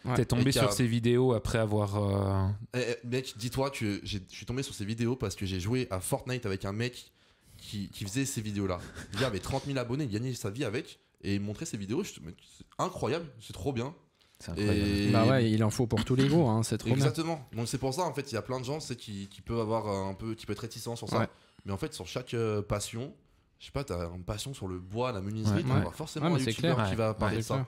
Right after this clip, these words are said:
Speaker 1: c'est
Speaker 3: Et moi,
Speaker 1: clair.
Speaker 3: je trouve ça génial.
Speaker 1: Ouais,
Speaker 2: C'est
Speaker 1: la
Speaker 2: vrai.
Speaker 1: diversité, et cetera.
Speaker 3: Ouais.
Speaker 1: Euh, mais du coup, toi, c'est quoi qui te fait, euh, qui te fait vibrer ? Derrière, euh, en fait, on pose souvent ça à notre
Speaker 3: Ouais.
Speaker 1: invité,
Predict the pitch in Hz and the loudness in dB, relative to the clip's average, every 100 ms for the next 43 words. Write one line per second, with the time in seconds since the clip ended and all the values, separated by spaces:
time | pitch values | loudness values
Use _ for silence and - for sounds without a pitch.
0 | - - 120 104 131 123 104 120 131 113 | -6 -10 -4 -2 -2 -2 -2 -2 -2 -4
1 | 113 92 95 120 117 113 127 131 123 143 | -4 -6 -4 0 4 4 6 4 2 -2
2 | 131 135 131 123 117 131 139 127 - - | 2 4 4 2 2 2 2 0 -4 -12
3 | - 113 98 - - 131 135 139 147 147 | -2 -2 -2 -6 2 4 6 6 4 2
4 | 156 262 240 - 131 196 170 123 135 123 | 2 2 2 2 2 2 0 0 4 6
5 | 120 117 117 117 - - 113 123 143 135 | 6 6 6 2 0 2 4 4 4 2
6 | 123 - - - - - 127 120 131 151 | -2 -10 -20 -20 -12 0 2 4 4 4
7 | 151 123 123 120 117 120 117 175 151 120 | 4 4 4 4 4 4 2 2 2 4
8 | 123 110 143 147 143 156 147 127 110 117 | 4 4 4 2 2 2 4 4 4 4
9 | 123 123 147 180 | 4 4 4 2